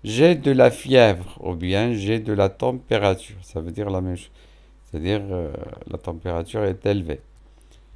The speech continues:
J'ai trente-huit de fièvre. J'ai trente-huit de fièvre.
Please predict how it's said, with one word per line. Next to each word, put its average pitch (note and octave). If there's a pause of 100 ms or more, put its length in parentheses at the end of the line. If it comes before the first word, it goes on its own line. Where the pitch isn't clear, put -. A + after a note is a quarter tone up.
(200)
J'ai B2
trente-huit D#3
de D3
fièvre. F#2+ (420)
J'ai F2+
trente-huit F#2 (100)
de G#2+
fièvre. F2+